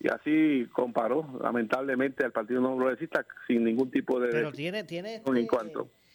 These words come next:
Speaker 2: tiene, tiene espacio para que retome, eh, a su juicio, ¿verdad?, el camino, la, la colectividad.
Speaker 1: Bueno, claro que tiene espacio, seguro que tiene espacio.
Speaker 2: Ok.
Speaker 1: Eh, no, eh, la colectividad lo componen muchas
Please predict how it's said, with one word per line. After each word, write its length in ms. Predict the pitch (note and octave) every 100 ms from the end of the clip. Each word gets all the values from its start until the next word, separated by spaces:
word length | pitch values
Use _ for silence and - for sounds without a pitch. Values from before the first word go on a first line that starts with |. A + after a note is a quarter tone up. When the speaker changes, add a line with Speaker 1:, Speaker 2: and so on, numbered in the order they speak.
| - - _ -
Speaker 2:
tiene, 800 | D3 E3 F3 G3 G#3 G#3 F3+ C#3
tiene 360 | D#3+ F3+ G#3+
espacio 680 | A3+ - G3 G#3+ - G#3+ G#3
para 460 | G3+ F#3+ F#3 F3 -
que 160 | E3+
retome, 1300 | D#3 E3+ F3 G3+ G#3+ G#3 F#3+ F#3 F3+ E3+ D#3+ - - E3
eh, 60 | F3+
a 80 |
su 180 | D3+ E3
juicio, 300 | D#3+ F#3+ G#3
¿verdad?, 160 | F#3 G3
el 80 | G3
camino, 480 | F#3+ F3 G#3+ A#3 G3+
la, 220 | F#3+ D#3+
la 120 | E3
colectividad. 680 | F3 E3+ F#3 G3 C4+ D4 - _ _ _ _ _ _ _ _ - - - - -
Speaker 1:
Bueno, 240 | D3 G#3
claro 260 | E4 - F#3
que 120 | B3+
tiene 140 | C4+
espacio, 420 | C4 G3+ F#3 A3 G3+ - _ _ - -
seguro 300 | G#2+ A#2+ F3+
que 100 | G3+
tiene 200 | G3+ G#3
espacio. 420 | - B2+ - A2+ _ -
Speaker 2:
Ok. 160 | A2 A2 D3+ A3 _
Speaker 1:
Eh, 680 | F2+ - G#2 G#2 G2 F#2 F#2+ G#2+
no, 960 | A2+ D#3 G#3 A3 G#3+ F#3+ C#3+ C3 C3 D3+
eh, 140 | C3+
la 140 | A2+ A2+
colectividad 640 | A#2 A2+ B2 A2+ A2+ D3
lo 80 | G3
componen 500 | A3+ - F3+ F#3+ F#3
muchas 480 | D#3 E3 A#3+ -